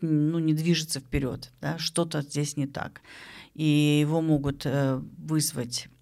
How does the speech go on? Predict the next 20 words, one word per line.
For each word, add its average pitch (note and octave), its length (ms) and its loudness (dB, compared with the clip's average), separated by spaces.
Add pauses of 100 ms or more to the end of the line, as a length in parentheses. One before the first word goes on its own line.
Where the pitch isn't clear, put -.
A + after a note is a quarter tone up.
(260)
э, - 40 -10 (320)
на C3 380 0
встречу, D3+ 720 -2
например. G3+ 600 -8 (1040)
Можно D#3+ 420 4
выехать D#3+ 460 0
в - 40 -18
какую-то D3+ 440 -6 (240)
нейтральную D#3 500 2
страну D#3+ 440 2
и B3+ 60 4
там C#3 320 0
провести C3+ 440 -6
встречу, G3+ 480 -6
поговорить F3 500 -6
с - 20 -4
человеком D#3+ 540 -6
и C3 60 -4
понять, C#3 400 -4
что, C3+ 360 -6